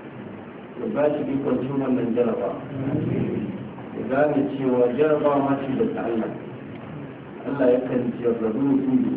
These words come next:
khairi wa shar. Da abin da yake ganin alheri ne da wanda yake ganin sharri ne. Domin shi Allah duka a wajensa alheri ne.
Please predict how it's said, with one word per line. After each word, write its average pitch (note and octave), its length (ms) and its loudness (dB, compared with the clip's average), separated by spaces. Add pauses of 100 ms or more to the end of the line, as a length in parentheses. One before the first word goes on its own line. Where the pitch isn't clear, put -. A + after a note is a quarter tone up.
khairi B2+ 360 4
wa G2 200 2
shar. A#2+ 240 0 (1080)
Da - 240 -4
abin D#3+ 240 6
da B2+ 80 8
yake C3 340 4
ganin D3 340 6
alheri C3 520 6
ne C#3+ 220 6
da C#3 120 2
wanda D#3 320 4
yake D3+ 280 4
ganin C#3+ 380 4
sharri D3+ 340 4
ne. B2 180 4 (800)
Domin C#3 340 6
shi E3 160 4
Allah F#3 400 6
duka - 280 2
a D3 120 4
wajensa D#3 480 4
alheri C#3 400 8
ne. C3 200 6